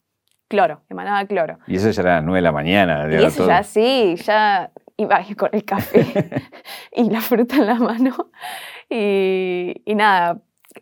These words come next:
Speaker 1: pasaba toda la mañana de colegio, almorzaba, a veces almorzaba en el auto porque me tenía que ir a inglés.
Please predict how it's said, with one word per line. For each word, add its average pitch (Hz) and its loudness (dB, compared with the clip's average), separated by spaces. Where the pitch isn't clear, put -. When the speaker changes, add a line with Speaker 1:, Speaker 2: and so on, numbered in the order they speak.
Speaker 1:
pasaba 214 6
toda 214 4
la 214 4
mañana 247 0
de 233 0
colegio, 277 -2
almorzaba, 190 2
a - 6
veces 220 -2
almorzaba 175 -4
en 196 -6
el 180 -4
auto 233 -4
porque 170 -6
me 165 -4
tenía 175 -4
que 185 -8
ir 185 -4
a 175 -2
inglés. 170 -4